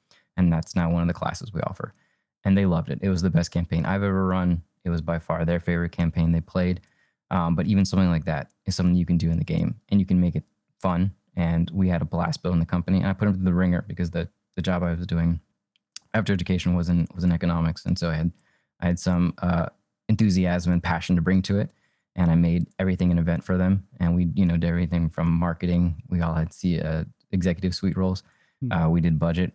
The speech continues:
Speaker 1: we did supply chain, we did margins, uh, we had
Speaker 2: Wow.
Speaker 1: contracts, um, we, <laughs> we had a lawyer, um, we had consultants. Uh, we, we d-, did everything. We eventually franchised the company. I mean, they learned so much about what goes on to economics and business and, and starting your own company. Um,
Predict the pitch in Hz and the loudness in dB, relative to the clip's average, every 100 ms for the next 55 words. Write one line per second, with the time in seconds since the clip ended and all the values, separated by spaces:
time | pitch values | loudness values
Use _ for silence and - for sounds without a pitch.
0 | - 87 82 85 85 82 - 85 82 78 | -2 -2 -2 -6 -4 -4 -2 0 0 -2
1 | - 90 87 85 82 82 82 85 - _ | -2 0 2 2 0 0 0 0 -4 _
2 | 90 85 90 87 92 85 - 80 92 - | -4 0 -2 -2 -2 -2 0 -2 -4 -12
3 | _ _ 87 80 80 80 - 92 92 95 | _ _ -2 0 0 -2 -2 0 2 2
4 | 98 92 87 85 82 80 82 - - 87 | 0 0 0 0 -2 -2 -6 -10 -6 -4
5 | 85 - 90 87 - 90 87 82 85 - | -4 -2 -2 0 0 -2 -2 -2 -4 -4
6 | - _ _ _ - 87 104 - 202 95 | -10 _ _ _ -2 0 2 2 2 2
7 | 98 90 98 85 - - 95 92 92 87 | 0 0 0 -2 -4 -2 0 0 0 -2
8 | - 95 90 92 85 98 92 87 87 82 | 0 0 0 -2 -2 -2 -2 0 0 0
9 | 85 82 82 92 90 87 82 - _ _ | 0 0 2 2 2 2 0 -4 _ _
10 | - 113 92 - - 67 - - 98 85 | -2 0 0 -2 -6 -6 -8 -6 -4 -2
11 | 82 82 78 85 82 76 76 - 80 73 | -2 0 0 -2 -2 -2 -4 -6 -6 -4
12 | 76 - 76 - 82 80 - 82 80 - | -6 -6 -10 -6 -4 -4 -2 -2 -2 -4
13 | - - - - - _ _ _ _ _ | -6 -10 -10 -12 -14 _ _ _ _ _
14 | - 95 87 85 | -6 -4 0 0